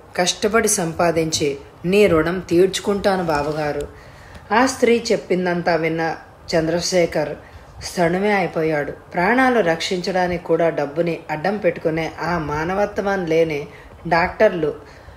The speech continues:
ఉండబట్టే అందున గవర్నమెంట్ హాస్పిటల్లో ఇలాంటి అవకతవకలు జరుగుతున్నా పట్టించుకునే వాళ్లే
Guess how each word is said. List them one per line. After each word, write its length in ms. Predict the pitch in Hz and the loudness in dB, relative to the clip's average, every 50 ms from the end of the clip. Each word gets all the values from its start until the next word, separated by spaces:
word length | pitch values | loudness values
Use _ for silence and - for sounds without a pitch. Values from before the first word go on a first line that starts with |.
| - - - | -18 -8 -4
ఉండబట్టే 840 | 175 185 214 214 208 202 190 185 175 - - 175 165 - - - - - - - - - - - - - - - - 165 | -2 0 4 6 6 6 6 4 2 4 4 6 6 6 4 2 -8 -18 -20 -20 -20 -20 -20 -20 -20 -20 -20 -12 -4 -2
అందున 540 | 160 175 180 190 196 190 190 180 165 147 143 160 | 0 0 2 2 4 4 4 2 2 2 4 6
గవర్నమెంట్ 460 | 165 185 208 226 240 254 247 226 - | 6 6 6 4 2 0 0 0 -2
హాస్పిటల్లో 800 | - 185 175 170 - - 185 170 - 180 170 170 165 160 147 - | -2 -2 -2 -2 -4 -4 -4 0 0 2 2 2 2 2 2 2
ఇలాంటి 680 | - 156 165 190 196 220 233 233 214 202 175 160 170 - - - - | 0 0 2 2 2 2 2 2 2 0 0 0 -2 -4 -8 -4 0
అవకతవకలు 720 | 170 175 185 196 - 254 254 254 240 240 226 - 226 208 | 2 2 2 2 0 2 2 2 2 2 0 0 2 0
జరుగుతున్నా 800 | 190 147 160 151 151 151 156 147 170 160 156 156 160 156 160 - - - - | 2 0 -2 -2 -2 -4 -6 -4 -6 -6 -6 -6 -8 -8 -10 -12 -12 -4 -4
పట్టించుకునే 720 | 165 160 - - 220 214 - - - 214 202 196 190 185 | -4 -4 0 -2 -2 -2 -2 -6 -4 -4 -2 -2 0 -2
వాళ్లే 520 | 175 156 156 151 151 147 151 170 190 240 | -2 -2 -2 -2 -2 -2 -2 -2 -2 -2